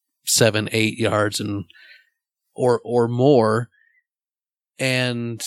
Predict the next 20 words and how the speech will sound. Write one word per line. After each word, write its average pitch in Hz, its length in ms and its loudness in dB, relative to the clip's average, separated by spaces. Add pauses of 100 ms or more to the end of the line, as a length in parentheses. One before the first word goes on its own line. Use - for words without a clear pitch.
(380)
those 123 320 4
kind 165 180 4
of 143 80 0
plays 117 320 0
I'm 107 180 -2
not 107 240 -4
seeing. 107 460 -4
And 113 160 -4
then 131 160 0
when 143 280 2
we 123 220 0
need 123 580 2
it 110 120 4
on 117 180 0
third 147 380 2
and 139 160 2
one, 123 320 4
third 131 320 2
and 113 160 -6
two, 135 460 0